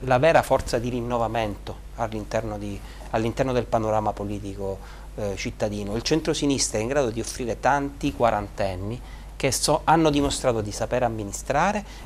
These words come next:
e potrebbero tranquillamente prendere la guida di questa città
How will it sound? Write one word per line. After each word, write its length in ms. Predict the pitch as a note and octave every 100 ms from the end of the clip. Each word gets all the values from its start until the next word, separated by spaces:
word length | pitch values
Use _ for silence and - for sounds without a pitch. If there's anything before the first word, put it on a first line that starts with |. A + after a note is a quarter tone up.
| -
e 80 | -
potrebbero 480 | D#3 F3 E3 B2
tranquillamente 760 | A#2 C#3+ - C#3+ D3 D#3+ E3+ C#3+
prendere 380 | C3 B2 A2+ A2
la 100 | A2
guida 380 | A#2 C#3 C#3 A#2 - -
di 120 | -
questa 300 | G#2+ G#2 -
città 480 | G2+ G#2+ - A2+ C3+